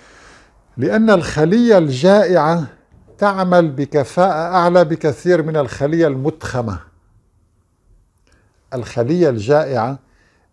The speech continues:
آه، تقوم ب-، ب-، بهضم الخلايا المتضررة والهرمة والتالفة والمريضة والخلايا الشاذة والخلايا الملتهبة. هذه الآلية تحدثنا عنها مرارا،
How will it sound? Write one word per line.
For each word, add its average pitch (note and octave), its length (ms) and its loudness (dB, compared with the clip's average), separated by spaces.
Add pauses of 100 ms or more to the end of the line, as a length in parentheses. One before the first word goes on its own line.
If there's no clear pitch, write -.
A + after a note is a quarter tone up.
(160)
آه، A#2 340 -6 (180)
تقوم F#3+ 640 -2 (440)
ب-، C#3 360 -6
ب-، C3 640 -6
بهضم F3+ 680 2
الخلايا F3 1000 0
المتضررة E3+ 1000 -2
والهرمة C#3+ 640 -2
والتالفة C3+ 720 -4
والمريضة B2+ 560 -2
والخلايا C3 520 0
الشاذة D3 560 -2 (420)
والخلايا C#3 640 0 (380)
الملتهبة. B2 680 -6 (1200)
هذه F3+ 400 0
الآلية E3 420 2
تحدثنا D#3 680 -6
عنها C#3 360 -4
مرارا، B2 580 -2